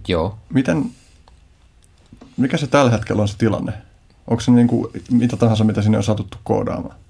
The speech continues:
Speaker 1: Mä en niistä niin kuin yksityiskohdista tiedä.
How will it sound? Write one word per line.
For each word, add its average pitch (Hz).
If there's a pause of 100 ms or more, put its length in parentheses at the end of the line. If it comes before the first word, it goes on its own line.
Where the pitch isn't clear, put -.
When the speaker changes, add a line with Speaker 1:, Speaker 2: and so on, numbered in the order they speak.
(1700)
Speaker 1:
Mä 156
en 156
niistä 139
niin 123
kuin 123
yksityiskohdista 98
tiedä. 104